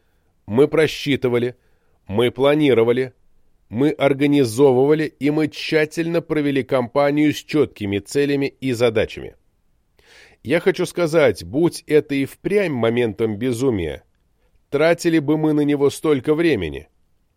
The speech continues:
Начали в восемьдесят третьем, потом восемьдесят четвёртый,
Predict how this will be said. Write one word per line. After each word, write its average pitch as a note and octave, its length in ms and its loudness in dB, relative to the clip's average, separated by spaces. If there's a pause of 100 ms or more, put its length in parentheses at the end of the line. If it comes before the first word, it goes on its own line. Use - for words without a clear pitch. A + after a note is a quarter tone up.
(280)
Начали A#2+ 500 0
в G2 60 -4
восемьдесят A#2 600 -4
третьем, D3+ 420 -2
потом G#2 380 -2
восемьдесят G2 540 -6
четвёртый, C#3 800 -2